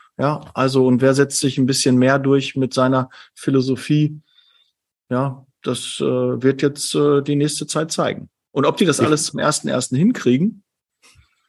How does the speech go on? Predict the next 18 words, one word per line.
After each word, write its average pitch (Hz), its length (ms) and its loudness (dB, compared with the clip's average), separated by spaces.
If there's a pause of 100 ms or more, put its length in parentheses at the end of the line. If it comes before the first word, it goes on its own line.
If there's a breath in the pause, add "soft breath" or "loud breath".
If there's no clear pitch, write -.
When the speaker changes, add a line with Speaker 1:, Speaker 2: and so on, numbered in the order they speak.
(240 soft breath)
Speaker 2:
Ja, 104 100 0
Speaker 1:
äh, 113 40 2
Speaker 2:
ja. 113 180 2
Speaker 1:
das - 240 -8
wird 151 120 -8
schon, 147 520 -4 (1040)
ja, 104 140 0
Speaker 2:
Das, 98 140 -2
Speaker 1:
spannend 139 240 0
Speaker 2:
das 139 60 -8
Speaker 1:
zu 147 80 -4
Speaker 2:
ist, 143 60 2
Speaker 1:
beobachten. 107 580 -2 (160)
Speaker 2:
das - 140 -4
ist - 100 -12
Speaker 1:
So. - 100 -2
Speaker 2:
richtig, 110 280 -2
ja. 120 260 2